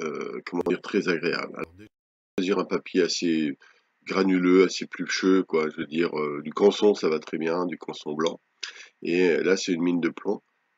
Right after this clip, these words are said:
euh, un graphite, pardon. Et donc, euh, vous voyez, avant toute chose, je fais des, des traits principaux, c'est-à-dire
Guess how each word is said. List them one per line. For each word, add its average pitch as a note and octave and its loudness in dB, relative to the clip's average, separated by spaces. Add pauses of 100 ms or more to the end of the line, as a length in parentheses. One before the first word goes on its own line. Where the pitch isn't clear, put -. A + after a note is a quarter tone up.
(180)
euh, D2 -4 (460)
un F2 -4
graphite, G#2 0
pardon. E2 -4 (480)
Et G#2 6
donc, C3 8
euh, F#2+ 8 (220)
vous F2+ 0
voyez, A#2 6
avant G#2 4
toute - -6
chose, F#2 0 (1160)
je G2 2
fais C3+ 6
des, F2 2
des F#2 2
traits - 0
principaux, - -2
c'est-à-dire F#2+ -2